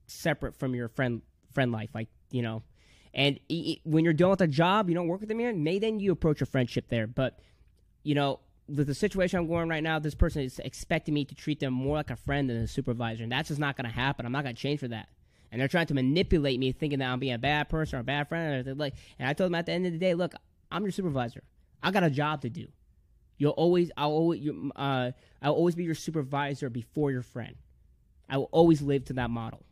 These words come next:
okay? And when I'm done, when we don't work with each other someday, maybe we could just be friends, friends, you know, and that, that'd be fine. But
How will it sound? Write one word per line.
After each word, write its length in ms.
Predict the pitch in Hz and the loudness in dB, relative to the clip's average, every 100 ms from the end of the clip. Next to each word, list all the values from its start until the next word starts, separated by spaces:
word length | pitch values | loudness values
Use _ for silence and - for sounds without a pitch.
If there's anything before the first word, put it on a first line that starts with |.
| _ | _
okay? 240 | 131 143 - _ - - - - | -2 -2 -2 _ -20 -20 -20 -4
And 300 | 135 143 127 | 0 0 0
when 240 | 143 151 | 0 2
I'm 80 | 156 | 4
done, 380 | 151 160 185 170 226 | 4 4 4 -2 -2
when 340 | 143 147 143 | 2 4 4
we 80 | 147 | 2
don't 180 | 165 170 | 2 2
work 160 | 185 | 0
with 120 | 196 196 | -2 -6
each 120 | 233 | -4
other 140 | 226 | -6
someday, 340 | - 233 233 247 | -4 -4 0 2
maybe 200 | 156 185 | 4 4
we 140 | 190 | 2
could 120 | 180 | 0
just 120 | 180 175 | -4 -4
be 100 | 185 | -2
friends, 300 | - 190 - | 0 0 0
friends, 360 | 180 123 113 | -2 -2 -2
you 60 | 135 | -2
know, 180 | 160 190 | -2 0
and 140 | 139 | 0
that, 260 | 143 - - | -2 -4 -2
that'd 140 | 135 | 0
be 80 | 170 | 2
fine. 320 | - 208 135 | 2 0 0
But 220 | 131 - | -2 -4